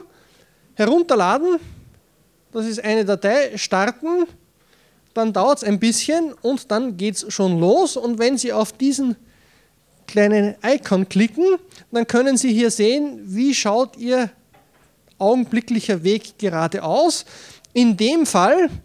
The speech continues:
von diesem Browser geht's bei mir in diesem Fall zu den, äh, United States, Amerika. Von dort geht's in die Niederlande,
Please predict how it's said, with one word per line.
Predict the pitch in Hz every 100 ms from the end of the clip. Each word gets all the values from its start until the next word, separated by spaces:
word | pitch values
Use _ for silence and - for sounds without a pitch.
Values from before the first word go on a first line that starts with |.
| _ - -
von | - 240 202
diesem | 370 302 294
Browser | 196 170 214 262 294
geht's | 233 233 -
bei | - 208
mir | 202 254 302
in | 233 202
diesem | 247 240
Fall | 220 214 220
zu | 220
den, | 208 220 -
äh, | 180 - - _ -
United | 214 202 190 185 165
States, | - 175 359 - - - _ _ _ _ _ _ _ _ _ _ _ _ -
Amerika. | 190 208 285 - 311 339 302
Von | - 240 226
dort | 254 254 -
geht's | 247 -
in | 220 214
die | 180
Niederlande, | 208 269 196 165 202 311